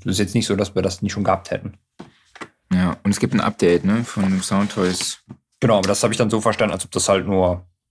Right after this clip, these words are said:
Speaker 1: das dann beinhaltet.
Speaker 2: Ach echt?
Speaker 1: Denke ich mal, oder?
Speaker 2: Ich weiß es nicht.
Speaker 1: Also ich denke, das ist einfach nur das Upgrade für das Bundle. Also
Speaker 2: Ja, now with the new Superplate Reverb,
Speaker 1: Genau.
Speaker 2: ja.
Speaker 1: Dann ist er da drin.
Speaker 2: Kostet dann neunundfünfzig Dollar das Up-,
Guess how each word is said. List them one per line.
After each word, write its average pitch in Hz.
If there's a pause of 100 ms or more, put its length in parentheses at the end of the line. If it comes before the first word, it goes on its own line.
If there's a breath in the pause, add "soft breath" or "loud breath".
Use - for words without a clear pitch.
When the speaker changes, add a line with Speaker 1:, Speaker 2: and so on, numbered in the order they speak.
(280)
Speaker 1:
das -
dann 95
beinhaltet. 87 (640)
Speaker 2:
Ach 185
echt? - (320)
Speaker 1:
Denke 156
ich -
mal, 90
oder? 135 (260)
Speaker 2:
Ich -
weiß 120
es 104
nicht. 90
Speaker 1:
Also 90
ich 87
denke, 101
das 101
ist 104
einfach 104
nur 104
das 95
Upgrade 110
für -
das -
Bundle. 113
Also 92 (160)
Speaker 2:
Ja, 104
now 110
with 131
the 107
new 104
Superplate 85
Reverb, 87
Speaker 1:
Genau. 90 (100)
Speaker 2:
ja. 95 (160)
Speaker 1:
Dann -
ist -
er 113
da 107
drin. 107 (160)
Speaker 2:
Kostet -
dann 104 (160)
neunundfünfzig 101
Dollar 101
das 78
Up-, -